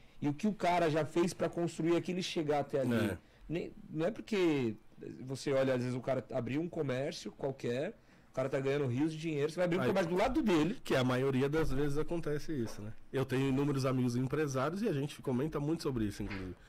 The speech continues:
Speaker 2: Porque quando as pessoas olham você dando certo a partir de alguma coisa, ela acha que aquilo vai dar certo pra
Speaker 1: Tem
Speaker 2: todo
Speaker 1: que fazer
Speaker 2: mundo.
Speaker 1: aquilo, é.
Speaker 2: Só que é totalmente diferente, né, cara?
Speaker 1: Uhum.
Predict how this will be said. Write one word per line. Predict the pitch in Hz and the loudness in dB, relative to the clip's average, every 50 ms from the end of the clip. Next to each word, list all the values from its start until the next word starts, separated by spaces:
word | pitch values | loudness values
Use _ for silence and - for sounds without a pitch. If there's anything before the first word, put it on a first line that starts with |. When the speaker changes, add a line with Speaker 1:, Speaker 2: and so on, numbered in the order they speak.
| - - - - - - - - - | -20 -20 -18 -18 -18 -20 -20 -16 -8
Speaker 2:
Porque | - - - 113 107 | -8 -4 -2 -2 -2
quando | 117 117 | -2 -2
as | 123 120 | -4 -4
pessoas | - 135 123 - - 147 139 131 | -4 -6 -6 -2 -2 -2 0 0
olham | 131 147 160 185 202 190 180 160 | 0 2 2 2 2 2 0 2
você | 160 151 - - - 143 | 0 -2 -2 -2 -4 -4
dando | 131 127 135 135 127 127 123 | -2 0 -2 -2 0 -2 -4
certo | - - - - 135 131 147 180 175 - 160 | -6 -6 -4 -2 -2 0 0 -2 -2 -2 -4
a | 127 | -4
partir | - - 131 127 120 - - 143 156 165 | -2 -2 -2 -2 -2 -2 -2 -2 -2 0
de | 160 | 0
alguma | 160 156 151 151 135 127 | 0 0 0 0 -2 -2
coisa, | - - 139 143 143 156 | -2 -2 -2 -2 0 0
ela | 160 160 160 | 0 0 -2
acha | 156 - 180 | -2 -2 -4
que | - 180 | -4 -4
aquilo | 165 - 196 190 | -4 -4 -4 -2
vai | 180 185 | -2 -2
dar | 185 190 190 | -2 -2 -4
certo | - - 190 196 - | -2 -2 -6 -6 -4
pra | - 220 208 | -2 -4 0
Speaker 1:
Tem | - 202 170 | 2 2 2
Speaker 2:
todo | 165 262 | 2 2
Speaker 1:
que | |
fazer | - 208 240 - | 2 4 4 2
Speaker 2:
mundo. | 294 - | 2 2
Speaker 1:
aquilo, | - 196 190 196 190 151 - | 0 -2 0 0 0 -2 -2
é. | - - 151 151 160 | -2 -2 -2 -2 -4
Speaker 2:
Só | - - - - 214 202 | -6 -8 -4 -2 -4 -2
que | - 240 226 | 0 0 2
é | 214 | 2
totalmente | 208 175 - - 220 214 - 240 247 233 233 214 | 0 0 0 -2 -2 0 0 0 2 2 2 0
diferente, | - - - 214 190 156 156 180 190 - - | -2 -2 -2 0 2 2 2 0 0 -2 -4
né, | 139 131 139 143 | -4 -4 -4 -6
cara? | - 110 101 123 | -8 -10 -8 -8
Speaker 1:
Uhum. | 139 139 151 | -8 -8 -8